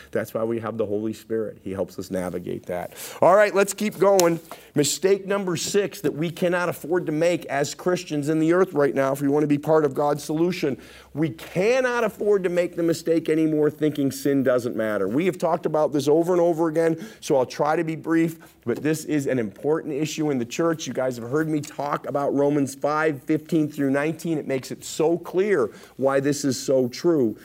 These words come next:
When we are restored to relationship with God, we are the sons, we are the bride. And Romans five makes it clear that Adam, when he was the son,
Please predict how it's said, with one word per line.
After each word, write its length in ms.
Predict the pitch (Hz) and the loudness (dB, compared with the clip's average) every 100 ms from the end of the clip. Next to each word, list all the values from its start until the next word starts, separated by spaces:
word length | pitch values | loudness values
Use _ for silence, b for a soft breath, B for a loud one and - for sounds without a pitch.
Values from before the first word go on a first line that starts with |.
| B B | B B
When 180 | 123 131 | 0 2
we 140 | 156 | 4
are 80 | 185 | 4
restored 460 | 208 196 180 156 151 | 2 0 2 2 2
to 80 | |
relationship 720 | 147 139 135 135 131 - 131 - | 2 2 2 0 -4 -4 -4 -4
with 140 | 120 | -2
God, 340 | 113 104 101 | 0 0 -2
we 100 | 110 117 | 0 0
are 40 | |
the 80 | 107 | 0
sons, 400 | - 123 123 120 | -2 0 0 0
we 160 | 117 | 0
are 60 | 110 | 0
the 60 | 104 | 2
bride. 360 | 104 98 95 - _ _ _ _ _ - - | 0 0 -2 -10 _ _ _ _ _ -18 -4
And 160 | 104 107 | -2 2
Romans 320 | 120 151 151 | 2 2 0
five 320 | 151 160 110 | -2 0 0
makes 260 | 120 110 135 | -2 -2 -6
it 100 | 120 | -4
clear 400 | 156 156 117 - B B | -2 2 0 -2 B B
that 200 | - 117 - | -2 -2 0
Adam, 400 | 135 156 139 107 | -2 2 0 0
when 100 | 104 | -2
he 160 | 117 | -2
was 220 | 127 139 139 | 0 0 -2
the 100 | 151 | -4
son, 500 | - 214 147 113 | 0 0 0 -4